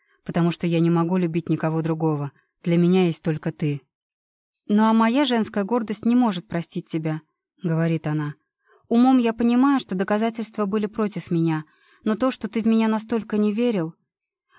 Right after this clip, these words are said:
Мне намного легче простить твоего отца, потому что он был уверен во мне до конца, Демид, даже когда ты перестал.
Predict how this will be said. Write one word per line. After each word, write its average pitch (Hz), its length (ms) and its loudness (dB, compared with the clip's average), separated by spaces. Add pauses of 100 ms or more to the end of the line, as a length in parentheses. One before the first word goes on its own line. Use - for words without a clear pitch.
Мне 214 200 4
намного 240 380 2
легче 233 300 -4
простить 214 400 -4
твоего 214 320 -2
отца, 208 480 -4
потому 202 320 0
что 220 180 -6
он 240 160 0
был 214 140 -2
уверен 220 400 0
во 202 80 0
мне 202 160 0
до 196 100 -4
конца, 196 400 -4
Демид, 165 360 -2 (360)
даже 208 240 0
когда 214 300 -2
ты 226 100 -4
перестал. 165 640 -4